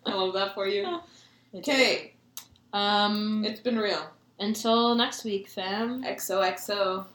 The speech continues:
Speaker 2: Have a great weekend, end of your week. Um,
Speaker 1: Catch you on the flip-flop.
Speaker 2: yeah, catch you on the flip-flop.
Speaker 1: If you
Speaker 2: And
Speaker 1: see me in public, don't talk to me,
Speaker 2: And
Speaker 1: okay?
Speaker 2: everyone, please, um, donate or just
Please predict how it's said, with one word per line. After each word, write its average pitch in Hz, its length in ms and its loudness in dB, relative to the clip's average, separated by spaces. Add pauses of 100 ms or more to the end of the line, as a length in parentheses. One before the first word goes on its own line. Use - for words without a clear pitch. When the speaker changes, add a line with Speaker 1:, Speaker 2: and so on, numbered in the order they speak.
(180)
Speaker 2:
Have 196 120 -6
a 202 80 -4
great 202 340 0
weekend, 226 680 0
end 208 140 0
of 208 120 -4
your 220 120 -2
week. 226 600 -4 (140)
Um, 190 880 -2 (560)
Speaker 1:
Catch 180 260 -10
you 190 60 -6
on 185 60 -4
the 180 80 -4
flip-flop. 170 520 -2
Speaker 2:
yeah, 190 420 2
catch 196 240 -6
you 220 40 0
on 214 80 -2
the 202 60 -12
flip-flop. 226 600 -2
Speaker 1:
If 190 180 4
you 214 60 10
Speaker 2:
And 247 80 8
Speaker 1:
see 240 200 4
me 247 120 6
in 240 80 4
public, 220 340 0
don't 196 160 -4
talk 185 260 -4
to 180 60 -10
me, 170 260 -12
Speaker 2:
And 202 140 2
Speaker 1:
okay? - 100 4
Speaker 2:
everyone, 220 420 6
please, 208 760 -2
um, 170 480 -2
donate 180 760 0
or 165 220 -2
just - 440 -12